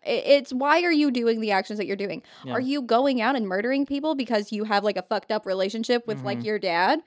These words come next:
Speaker 2: And this
Speaker 1: I mean,
Speaker 2: is
Speaker 1: that's a little bit of a motivation. It doesn't justify it. And your motivation doesn't always have to justify your actions.
Speaker 2: Mm-hmm.
Speaker 1: It just has to, like,
Speaker 2: And I think motivation
Speaker 1: there.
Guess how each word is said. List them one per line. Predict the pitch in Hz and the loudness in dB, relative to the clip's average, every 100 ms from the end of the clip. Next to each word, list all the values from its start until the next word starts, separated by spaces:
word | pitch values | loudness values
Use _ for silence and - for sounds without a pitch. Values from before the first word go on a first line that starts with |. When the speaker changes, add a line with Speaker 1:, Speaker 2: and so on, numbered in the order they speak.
| _ | _
Speaker 2:
And | 180 | -2
this | 226 247 | 0 2
Speaker 1:
I | |
mean, | 349 | 2
Speaker 2:
is | |
Speaker 1:
that's | 320 359 | 2 2
a | 254 | 0
little | 208 247 330 | 4 4 6
bit | 247 | 6
of | 208 | 4
a | 208 | 4
motivation. | 196 202 196 196 233 233 | 4 2 2 0 -2 -2
It | 226 | 2
doesn't | 240 226 185 | 4 2 0
justify | 190 240 240 196 170 | 0 0 -2 -2 0
it. | 175 - - | 0 -4 -2
And | 254 | 0
your | 277 | 4
motivation | 302 415 381 359 311 | 6 6 4 2 2
doesn't | 339 311 - | 0 0 0
always | 277 262 | -2 0
have | 254 254 | -4 -4
to | |
justify | 208 226 233 226 214 | -2 0 0 -4 -2
your | 196 190 | 2 4
actions. | 185 156 165 113 113 | 4 2 -6 -6 -8
Speaker 2:
Mm-hmm. | _ - - | _ -18 0
Speaker 1:
It | 226 | 0
just | 214 240 233 226 - - _ _ _ _ _ | 2 4 4 2 -6 -12 _ _ _ _ _
has | 240 240 233 - | -8 -4 -4 -2
to, | 240 | 0
like, | 214 196 190 - - _ - | 4 6 4 0 -18 _ -4
Speaker 2:
And | 190 | 2
I | 214 | 2
think | 269 226 | 4 6
motivation | 180 151 139 131 - 135 | 6 6 4 0 -2 -4
Speaker 1:
there. | 127 123 | -6 -8